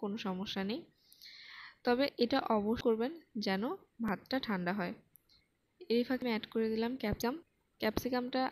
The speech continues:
আগে সবজি ভাজার সাথে অনেকে মনে করে থাকবেন যে ব্যবহার করলে সমস্যা হবে কিনা। হ্যাঁ, ক্যাপসিকামটা একটু ক্রাঞ্চি খেতে ভালো লাগে, তাই এটা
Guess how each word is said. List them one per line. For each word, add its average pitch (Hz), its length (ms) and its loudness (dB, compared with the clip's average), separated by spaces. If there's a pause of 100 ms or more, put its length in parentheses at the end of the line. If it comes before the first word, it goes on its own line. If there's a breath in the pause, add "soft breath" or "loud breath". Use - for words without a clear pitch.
(160)
আগে 226 180 0 (120)
সবজি 233 280 0 (100)
ভাজার 220 260 0
সাথে 233 160 -2
অনেকে 214 220 2 (480)
মনে 208 200 2
করে 214 180 2
থাকবেন 202 260 -2 (180)
যে 190 80 2 (100)
ব্যবহার 190 360 4
করলে 190 240 -2
সমস্যা 185 300 -2
হবে 180 180 -2
কিনা। 196 160 -2 (500 loud breath)
হ্যাঁ, 269 180 6
ক্যাপসিকামটা 262 540 2
একটু - 120 -2 (100)
ক্রাঞ্চি 233 500 2
খেতে 269 220 0 (120)
ভালো 254 220 4
লাগে, 254 180 0 (160)
তাই 220 160 2
এটা 208 120 -2